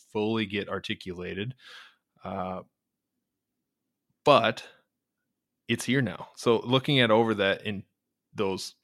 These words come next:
couple hundred years of taking that time to develop it, couple hundred, sorry, under a couple hundred, hundred fifty some,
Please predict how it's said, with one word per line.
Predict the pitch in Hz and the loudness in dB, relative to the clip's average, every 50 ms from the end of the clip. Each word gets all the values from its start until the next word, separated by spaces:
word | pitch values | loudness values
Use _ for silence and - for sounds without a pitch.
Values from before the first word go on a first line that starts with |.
| - - - - _ _ _ _ _ _ | -20 -20 -20 -20 _ _ _ _ _ _
couple | - 131 127 - 107 98 | 0 2 2 2 -2 -2
hundred | 117 120 117 104 98 95 | -2 0 0 0 -2 -4
years | 98 104 127 135 113 95 101 92 98 | -2 0 0 2 2 0 -2 -6 -10
of | 95 - | -12 -8
taking | - - 117 113 117 113 110 104 | -6 -4 -4 -4 -4 -4 -4 -2
that | 104 104 101 101 - _ _ - | -2 -2 -4 -6 -8 _ _ -12
time | - - 113 110 107 104 98 95 | -8 -4 -2 -2 -2 -4 -6 -6
to | - 101 95 92 | -8 -6 -6 -8
develop | 92 95 98 92 87 90 90 95 95 98 107 110 104 95 - 104 | -8 -10 -12 -12 -12 -12 -8 -4 -2 0 0 0 -2 -2 -6 -8
it, | 101 - - _ - - - - _ _ - | -10 -10 -12 _ -20 -20 -20 -20 _ _ -8
couple | - 101 - 85 85 | -6 -6 -6 -6 -8
hundred, | - 92 92 92 92 - | -8 -8 -8 -8 -8 -8
sorry, | - 98 98 92 92 - _ | -8 -6 -6 -6 -8 -10 _
under | 92 104 98 95 95 | -8 -6 -6 -6 -8
a | 92 | -8
couple | - - - - - - | -10 -10 -10 -10 -12 -14
hundred, | - - - 95 98 101 101 - | -14 -14 -14 -12 -12 -12 -12 -12
hundred | - 98 95 95 90 - | -12 -12 -12 -12 -12 -12
fifty | - 98 - - 95 | -12 -12 -12 -14 -16
some, | - - 98 101 113 | -14 -10 -10 -10 -10